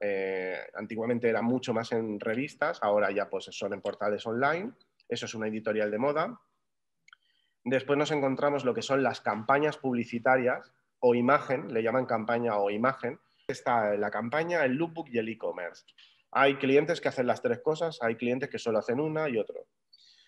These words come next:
Eh, normalmente lo que se hace es la campaña, que es una historia, son una,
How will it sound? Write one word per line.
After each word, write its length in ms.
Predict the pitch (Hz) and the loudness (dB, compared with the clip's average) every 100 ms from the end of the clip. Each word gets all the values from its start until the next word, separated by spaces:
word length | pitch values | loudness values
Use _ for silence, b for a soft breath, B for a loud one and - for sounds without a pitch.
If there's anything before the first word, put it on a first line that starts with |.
| b _ - | b _ 0
Eh, 480 | 123 120 117 117 - - _ - | 4 6 6 4 0 -10 _ -2
normalmente 520 | 139 135 151 165 160 | 2 4 6 4 4
lo 80 | 147 | 0
que 60 | |
se 100 | 135 | 0
hace 140 | 143 143 | -4 -2
es 80 | 123 | 0
la 100 | 117 | 0
campaña, 460 | 107 113 156 175 | 0 0 0 0
que 80 | 165 | -4
es 80 | 131 | -2
una 140 | 120 | 0
historia, 520 | 110 - 156 156 170 | -2 0 0 2 0
son 200 | 170 127 | -2 -2
una, 380 | 123 117 110 95 | 0 2 0 -2